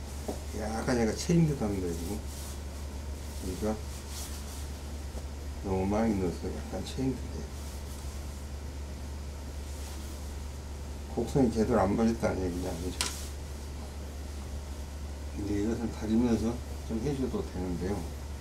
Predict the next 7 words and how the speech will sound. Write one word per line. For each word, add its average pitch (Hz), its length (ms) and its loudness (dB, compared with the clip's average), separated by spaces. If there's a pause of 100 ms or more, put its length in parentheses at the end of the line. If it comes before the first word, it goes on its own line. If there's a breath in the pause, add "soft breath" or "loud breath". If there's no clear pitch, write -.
(760)
이것을 98 300 2
수정하는 160 580 6
방법을 95 800 6 (600)
제가 92 280 4
알려드리기 110 460 10
위해서 87 420 4 (400)
뜯겠습니다. 135 540 -2